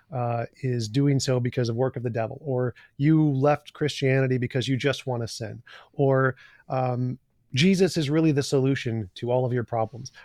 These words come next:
These kinds of very general statements made by Christians are suffering from the same kind of hasty generalization that the people on the left are using when they identify someone who says a statement they disagree with and then associate it with the, the bad guys.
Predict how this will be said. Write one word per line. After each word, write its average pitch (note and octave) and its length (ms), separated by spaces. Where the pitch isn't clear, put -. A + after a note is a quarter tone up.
These G3 220
kinds F3+ 340
of C#3 240
very D3 380
general D3+ 560
statements C#3 480
made C3 180
by A#2 140
Christians A#2+ 480
are A#2+ 80
suffering B2+ 380
from B2+ 140
the A#2+ 60
same D3+ 360
kind C#3 240
of C3 80
hasty C3+ 340
generalization A#2+ 840
that A#2 460
the B2+ 80
people C3 320
on B2 80
the A#2+ 60
left A#2+ 300
are A#2 60
using A2+ 380
when A2 100
they A2 120
identify A2+ 480
someone A2 500
who B2 80
says A2 280
a G#2+ 220
statement F#3+ 380
they D#3+ 80
disagree C#3 400
with B2 180
and A#2+ 120
then A#2+ 100
associate B2 540
it A#2 80
with A2+ 140
the, A2 260
the B2 80
bad A2+ 360
guys. G#2 460